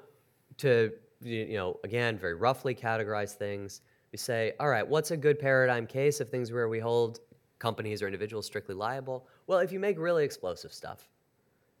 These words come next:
and I mean explosive literally, like, if you make things that are prone to just explode spontaneously, then we're gonna hold you strictly liable. Another thing that goes in this category in most jurisdictions is if you have a really dangerous animal, right? If you have a really dangerous animal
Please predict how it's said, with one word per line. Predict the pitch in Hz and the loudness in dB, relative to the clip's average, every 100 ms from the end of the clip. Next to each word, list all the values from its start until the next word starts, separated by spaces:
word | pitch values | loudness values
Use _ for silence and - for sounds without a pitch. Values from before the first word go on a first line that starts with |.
| - | 0
and | 143 | 2
I | |
mean | 143 151 | 4 4
explosive | 139 139 131 127 | 2 2 0 0
literally, | 117 95 69 58 - | -2 -2 -2 -10 -6
like, | 104 - | -6 -4
if | 131 127 | -6 -4
you | 151 | -4
make | 160 175 | -2 -2
things | 165 165 139 | -2 -4 -2
that | 135 127 - | 0 0 0
are | 113 | -6
prone | - 147 147 | -4 -4 -4
to | 143 | -4
just | 123 131 - | -6 -8 -8
explode | - - 123 120 | -10 -6 -4 -4
spontaneously, | 117 101 107 101 90 - 82 78 - _ _ _ | -6 -8 -6 -6 -6 -8 -10 -10 -12 _ _ _
then | - 151 156 | -2 0 2
we're | 151 147 - | 0 0 -4
gonna | 139 127 | -4 -2
hold | 113 107 | 0 -2
you | 95 | -4
strictly | 92 - | -10 -10
liable. | 82 82 - - | -10 -10 -14 -10
Another | 127 143 | -4 -2
thing | 135 139 | 0 0
that | |
goes | 123 127 | 2 0
in | 123 | 0
this | 120 | -4
category | - 113 113 113 113 | -2 -2 0 2 2
in | 107 | 0
most | 110 - | -2 0
jurisdictions | 113 107 113 - 117 104 | -2 0 -4 -4 -6 -4
is | 98 95 - - | -4 -4 -8 -18
if | - | -6
you | 139 | -2
have | 151 | 2
a | |
really | 139 143 | 4 4
dangerous | 123 113 107 | 2 -2 -6
animal, | 78 82 76 - _ _ _ _ - | -8 -10 -10 -16 _ _ _ _ -8
right? | 120 | -4
If | 117 | -2
you | 131 | 0
have | |
a | 127 | 2
really | 160 | 2
dangerous | 170 156 147 131 | 4 2 2 0
animal | 107 104 104 101 101 | -2 -4 -4 -4 -6